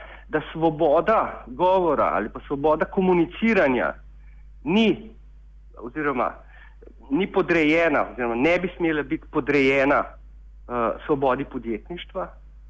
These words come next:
zasebnega interesa, potem se bodo te anomalije dogajale,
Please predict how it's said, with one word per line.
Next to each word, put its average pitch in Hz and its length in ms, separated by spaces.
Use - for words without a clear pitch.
zasebnega 131 560
interesa, 120 640
potem 196 340
se - 60
bodo 151 240
te 208 120
anomalije 147 580
dogajale, 139 600